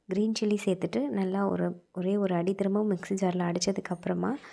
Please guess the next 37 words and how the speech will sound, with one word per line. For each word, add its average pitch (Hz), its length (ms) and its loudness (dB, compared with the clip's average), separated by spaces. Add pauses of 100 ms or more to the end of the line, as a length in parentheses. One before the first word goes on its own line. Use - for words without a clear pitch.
(240)
அதை 202 200 2
நம்ம 196 160 2
என்ன 196 160 0
பண்ணுறோம்னா, 196 540 -2
இதோட 196 340 4
சேர்த்து 190 380 0
மிக்ஸ் 190 340 0
பண்ணிவிட்டு 196 360 0 (420)
ஒ-, 190 140 0
கொஞ்சம் 190 360 0
மஞ்சள்தூள் 190 360 0
மட்டும் 180 280 -2
எக்ஸ்ட்ரா 185 320 -4
ஆட் 170 180 -2
பண்ணிக்கிட்டு, 175 600 -2 (100)
நம்ம 185 200 -2
தேவையான 185 420 0
அளவு 190 220 0
உப்பு 170 300 -2
சேர்த்துட்டு, 190 320 -2
நம்ம 208 240 0
வந்து 185 180 2
ஒரு 208 220 2
கொதி 190 180 4
வர 185 160 2
வரைக்கும் 170 280 -2
வெயிட் 180 240 0
பண்ணணுங்க. 180 380 -2 (320)
அந்த 233 340 0
கொதி 214 180 2
வர 190 180 0
டைமில் 185 380 -2
நம்ம 185 200 -2
எப்பொழுது 196 500 -2
கொடு-, 180 260 0 (320)
கடுகு 208 320 0
போட்டு 202 240 -4